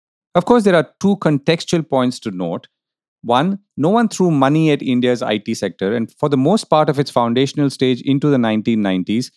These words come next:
it was a sector that few even wanted to work in. Second, startups is of course a pretty wide term, but there are many who are clones of some U S or China company trying to address a fairly imaginary Indian market,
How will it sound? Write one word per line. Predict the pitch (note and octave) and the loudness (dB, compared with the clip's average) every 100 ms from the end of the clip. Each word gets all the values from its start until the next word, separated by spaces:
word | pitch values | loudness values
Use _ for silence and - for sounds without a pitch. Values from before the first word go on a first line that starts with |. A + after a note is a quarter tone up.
| _ | _
it | C3+ F3+ | -4 0
was | F#3+ | 2
a | |
sector | E3+ C#3 C3 D3+ | 2 0 0 0
that | D3 A#2+ | 0 -2
few | - - C#3+ | -8 -2 0
even | C#3+ B2 B2+ | 2 2 2
wanted | A2 G#2 A#2 | 2 0 -2
to | |
work | A#2 F#2 F#2+ - | 0 0 0 -2
in. | D2+ - _ _ _ _ | -8 -8 _ _ _ _
Second, | - A3 B2+ E2+ _ _ _ | -2 0 0 -4 _ _ _
startups | - E3+ G3 A3 G#3+ | -2 0 4 2 2
is | D#3+ | 0
of | C#3 | 0
course | - D#3 | 0 0
a | B2+ | 0
pretty | C3+ | -2
wide | A2+ F#2 A#2+ D#3 | -2 2 2 2
term, | A2 F#2 C3+ _ _ | 0 0 -2 _ _
but | D3+ | 0
there | D#3 | 2
are | D3+ | 4
many | D3+ F#3+ A3 | 4 4 2
who | F#3+ | 2
are | F3+ | 0
clones | F3 - F3+ E3+ B2 | -2 0 2 4 4
of | A2+ | 2
some | - D#3 D#3 | 2 0 2
U | C#3+ D3 | 2 2
S | C#3+ | 2
or | B2+ | 0
China | - A#2+ B2 C#3 | 0 -2 2 0
company | C3+ A2 G#2+ A#2 | 0 -2 -2 -4
trying | B2 C3 C3+ D#3 | -2 0 0 0
to | C#3+ | 0
address | A#2 B2+ C3 | 0 0 0
a | C3 | -2
fairly | B2+ B2+ C#3 B2+ | 0 2 2 2
imaginary | B2 B2+ D3 D3 C#3+ C3+ | 2 4 2 2 0 0
Indian | B2+ B2 B2+ B2+ | 0 0 2 0
market, | G2 F2 A2+ B2 | -2 -2 -4 -6